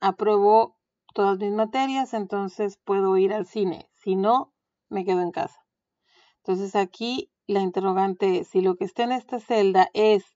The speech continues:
igual o mayor que seis,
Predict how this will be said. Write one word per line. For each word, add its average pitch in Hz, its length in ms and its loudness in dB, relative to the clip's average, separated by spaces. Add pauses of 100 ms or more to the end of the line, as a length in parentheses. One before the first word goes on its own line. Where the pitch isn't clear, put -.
igual 196 880 4 (760)
o 196 120 0
mayor 180 640 2
que 190 140 -10
seis, 233 440 -4